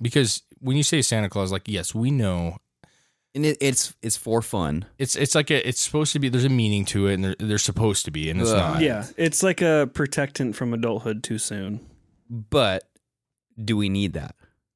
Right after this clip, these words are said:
Speaker 1: No, but they do the same thing.
Speaker 2: Do they?
Speaker 1: Yeah, they
Speaker 2: I
Speaker 1: say,
Speaker 2: know.
Speaker 1: like, the god of rain is gonna
Speaker 2: S-,
Speaker 1: get,
Speaker 2: so
Speaker 1: that's a lie.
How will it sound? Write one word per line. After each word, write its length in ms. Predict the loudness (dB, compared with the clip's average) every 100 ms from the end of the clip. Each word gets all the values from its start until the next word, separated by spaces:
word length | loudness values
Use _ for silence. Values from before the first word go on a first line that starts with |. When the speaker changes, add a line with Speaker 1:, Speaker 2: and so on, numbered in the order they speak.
| -18 -16 -16 -2
Speaker 1:
No, 140 | 2
but 140 | 4 4
they 100 | 2
do 140 | 2
the 100 | 2
same 260 | 0 -2 -4
thing. 400 | -2 0 0 -2 _ _ _ _ _ _ -10
Speaker 2:
Do 180 | -2 0
they? 220 | 0 -2 -2
Speaker 1:
Yeah, 320 | -2 0 -4 -8
they 120 | -6 0
Speaker 2:
I 120 | 4
Speaker 1:
say, 160 | 6 6
Speaker 2:
know. 80 |
Speaker 1:
like, 200 | 4 2
the 80 | -2
god 300 | -4 -2 0
of 160 | -2 -4
rain 320 | -4 -2 -2
is 180 | -2 -2
gonna 100 | 0
Speaker 2:
S-, 220 | 4 4 2
Speaker 1:
get, 80 |
Speaker 2:
so 380 | 0 2 2 2
Speaker 1:
that's 200 | 0 -2
a 40 | -2
lie. 340 | -2 -2 -6